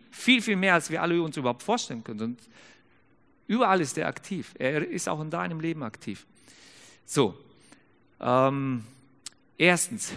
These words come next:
höre auf ihn. Gott hat dir was zu sagen. Sag ihm dein Anliegen, fordere ihn heraus und dann halt die Ohren auf. Im Alltag. Achte darauf,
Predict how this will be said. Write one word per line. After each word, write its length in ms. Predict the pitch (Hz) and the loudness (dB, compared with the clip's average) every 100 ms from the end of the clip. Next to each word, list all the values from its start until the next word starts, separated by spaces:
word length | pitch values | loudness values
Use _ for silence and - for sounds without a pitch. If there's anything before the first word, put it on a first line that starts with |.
| - | 0
höre 320 | 160 170 165 | 2 4 2
auf 240 | 160 139 | -2 -6
ihn. 320 | - 131 98 - _ _ _ - | -4 -4 -4 -10 _ _ _ -8
Gott 180 | 123 139 | -6 -4
hat 180 | 143 | -4
dir 100 | 131 | -2
was 180 | 120 127 | -4 -6
zu 100 | - | -8
sagen. 300 | 117 104 87 127 | -6 -6 -8 -6
Sag 320 | 120 156 202 | 4 4 4
ihm 100 | 185 | -2
dein 160 | 156 143 | -2 0
Anliegen, 380 | 160 175 180 | -4 -6 -10
fordere 420 | - 170 180 170 156 | -6 -4 -2 -2 -4
ihn 140 | 143 | -4
heraus 340 | 135 131 143 | -4 -4 -4
und 60 | 139 | 0
dann 200 | 156 156 | 0 2
halt 220 | 185 214 | -2 0
die 80 | 196 | -4
Ohren 240 | 151 147 | 0 0
auf. 200 | 127 98 - - _ _ _ _ _ - | 0 -6 -10 -20 _ _ _ _ _ -2
Im 160 | 190 | 2
Alltag. 500 | 165 165 - 110 - - _ _ - | 2 2 0 -4 -6 -20 _ _ 4
Achte 300 | 185 - 143 | 4 2 2
darauf, 420 | 120 104 101 | 2 2 -4